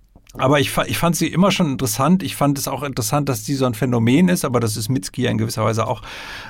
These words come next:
Äh, und auch so, was so Interviews angeht und so sehr picky ist und das sehr ungern tut und so eine, so eine, so ein Geheimnis um sich macht, was ich natürlich toll finde,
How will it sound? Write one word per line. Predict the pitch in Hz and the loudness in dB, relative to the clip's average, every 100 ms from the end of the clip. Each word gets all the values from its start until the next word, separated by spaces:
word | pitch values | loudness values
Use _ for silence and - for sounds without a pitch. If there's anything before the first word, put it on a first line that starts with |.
| - | 0
Äh, | 123 123 | 2 2
und | - 123 | 2 0
auch | 127 | 2
so, | 123 135 113 | 2 2 0
was | 107 120 | 0 0
so | 120 | 0
Interviews | 131 151 165 135 143 | 0 2 2 4 2
angeht | 139 139 131 127 | 2 2 4 2
und | 123 | 0
so | 107 131 | 0 2
sehr | 120 123 | 2 2
picky | - 143 - 131 | -2 -4 -2 -2
ist | 131 117 | 0 -2
und | 123 | -2
das | 110 | -4
sehr | - 120 131 | -4 0 0
ungern | 131 135 127 120 | 2 2 2 2
tut | - 143 139 | 2 4 4
und | 131 | 2
so | 117 | 0
eine, | 117 110 | 2 2
so | 113 | 2
eine, | 110 113 113 | 2 2 0
so | 113 | -2
ein | 117 117 | -2 0
Geheimnis | 107 98 143 151 135 - | 0 2 4 4 4 2
um | 131 | 0
sich | 123 107 | 2 0
macht, | 110 120 - - | 0 0 -2 -2
was | 104 | -2
ich | 107 - | -4 -6
natürlich | 107 123 107 | -4 -4 -6
toll | - 127 135 | 2 2 4
finde, | 127 117 110 113 | 2 2 2 -2